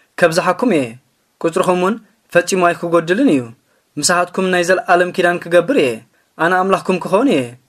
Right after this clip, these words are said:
ንስኻትኩም ድማ ህዝበይ ክትኮኑ ኢኹም። ካብታ ኣነ ንዓኻትኩም ንህዝቢ እስራኤል ዝሃብኩኹም ምድሪ ከቶ ኣይከነቓንቐኩምን እየ።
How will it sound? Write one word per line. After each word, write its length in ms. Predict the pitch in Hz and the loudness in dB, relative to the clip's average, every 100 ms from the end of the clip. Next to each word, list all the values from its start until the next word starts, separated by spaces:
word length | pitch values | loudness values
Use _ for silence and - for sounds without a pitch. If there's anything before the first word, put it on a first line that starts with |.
| _ | _
ንስኻትኩም 460 | 156 151 175 180 190 | -6 -2 -2 -2 -4
ድማ 160 | 175 180 | -2 0
ህዝበይ 280 | 165 170 170 | 0 0 -2
ክትኮኑ 320 | 170 - 175 | -2 -2 0
ኢኹም። 300 | 254 - 131 117 _ _ _ - | 0 -2 -6 -8 _ _ _ -6
ካብታ 220 | - 160 202 | -2 0 2
ኣነ 160 | 190 190 226 - _ _ | 0 0 -4 -8 _ _
ንዓኻትኩም 500 | 147 160 180 185 190 | 2 4 4 0 0
ንህዝቢ 280 | 190 185 185 | 0 0 0
እስራኤል 320 | 233 208 180 180 | -2 2 2 2
ዝሃብኩኹም 460 | 175 175 175 185 | 0 0 -2 -2
ምድሪ 200 | 180 170 202 220 _ _ - | -2 0 -2 -2 _ _ -10
ከቶ 220 | - 180 190 185 214 _ _ | -4 -2 0 0 -2 _ _
ኣይከነቓንቐኩምን 920 | 156 160 180 185 185 185 175 175 220 247 | -6 0 0 2 0 0 0 0 0 0
እየ። 140 | 143 | 0